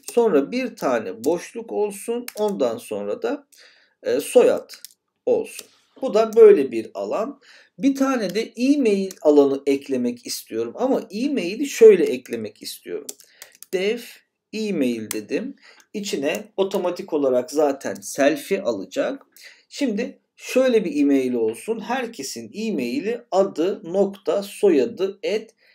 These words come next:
şirket nokta com olsun. O yüzden bu bana şöyle bir şey geri döndürsün. Pardon, F string yapacağım.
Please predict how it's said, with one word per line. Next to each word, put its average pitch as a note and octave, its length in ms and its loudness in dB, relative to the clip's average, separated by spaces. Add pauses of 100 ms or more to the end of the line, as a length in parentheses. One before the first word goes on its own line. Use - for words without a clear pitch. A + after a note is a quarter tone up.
(180)
şirket A3 760 -8
nokta C#3 640 0
com G#3 300 4
olsun. F#3+ 640 -6
O A#3 100 -2
yüzden D#3+ 440 -2
bu B3 140 0
bana A#2 400 -4 (400)
şöyle C4+ 420 0
bir A3 60 -6
şey F3 280 4
geri A#2+ 320 -2
döndürsün. G#2 640 -6 (380)
Pardon, F3+ 600 -6
F D#3+ 220 -2 (280)
string - 540 -14
yapacağım. F#3 680 -10